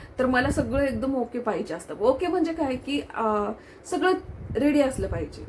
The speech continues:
म्हणजे नाही का असं एक ब्लाऊज, दुसरी साडी, अं, तिसरा पेटीकोट असं नाही. माझं पेटीकोट सुद्धा मी, अं, त्याच्यावरती लगेच मॅचिंगचं वगैरे घेऊन ठेवते, म्हणजे अशी मला सवयी आहे. आणि मला ऐन वेळेला कुणी काही केलं ना की लय राग पण येतो,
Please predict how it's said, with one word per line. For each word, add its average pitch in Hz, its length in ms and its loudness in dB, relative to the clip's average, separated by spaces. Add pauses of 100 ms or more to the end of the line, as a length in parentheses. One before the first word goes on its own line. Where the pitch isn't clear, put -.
(100)
म्हणजे 285 280 0
नाही 320 140 4
का 233 100 4
असं 226 240 -2
एक 240 320 -2
ब्लाऊज, 220 560 6 (300)
दुसरी 240 280 2
साडी, 208 560 0 (360)
अं, 208 180 2
तिसरा 247 260 4
पेटीकोट 202 460 2 (160)
असं 247 240 4
नाही. 202 180 0
माझं 208 260 2
पेटीकोट 240 400 0
सुद्धा 240 320 0
मी, 247 180 0
अं, 190 480 -4
त्याच्यावरती 220 480 2
लगेच 214 260 2
मॅचिंगचं 208 420 -2
वगैरे 196 240 -2
घेऊन 202 220 0
ठेवते, 208 280 -2
म्हणजे - 460 -4
अशी 339 220 6 (320)
मला 285 140 2
सवयी 269 440 0
आहे. - 280 -2
आणि 208 140 0
मला 240 200 4
ऐन 254 180 4
वेळेला 269 260 2
कुणी 254 200 0
काही 247 160 0
केलं 247 260 -2
ना 214 60 0
की 240 160 -2
लय 233 120 4
राग 220 200 4
पण 226 240 -4
येतो, 190 300 -4